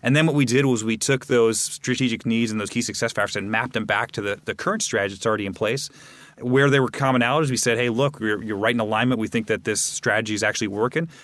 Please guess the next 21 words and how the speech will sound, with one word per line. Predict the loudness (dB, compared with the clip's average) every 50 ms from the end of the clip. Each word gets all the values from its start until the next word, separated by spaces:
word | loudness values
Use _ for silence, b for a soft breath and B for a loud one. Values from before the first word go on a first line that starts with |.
| B B
Where | 0 2
there | 2 2
were | 2
some | 0 0 0
additional, | 0 0 0 0 0 0 0 0 2 2 0 0 0
um, | 0 0 0 -2 -2 -6 -8 -12 _ _ _ _ _ _ _ _ _ _ _ -6 -4
opportunities, | -2 -2 -2 -2 0 2 2 2 2 2 2 0 0 -4 B B B B B B B B
uh, | 0 2 2 2 0
we, | 0 -2 -4 -6 -6
we | -6 -6 -6 -6 -8 -14 -16 -6
communicated | 0 2 2 2 4 2 2 2 4
those | 4 2 2 2
to | 0 -2
the, | -2 0 0 -2 -2
to | -4 -6 -6 -4
the, | -4 -4 -4 -2 -2 0
uh, | 0 0 0 0 0 -2 -4 -8 -14 _ _ _ -8
uh, | -6 -4 -4 -4
the | -2 -4
implementation | -4 -4 -4 -4 -2 -2 -2 -2 -2 -2
teams. | -2 -2 -2 -2 -4 -6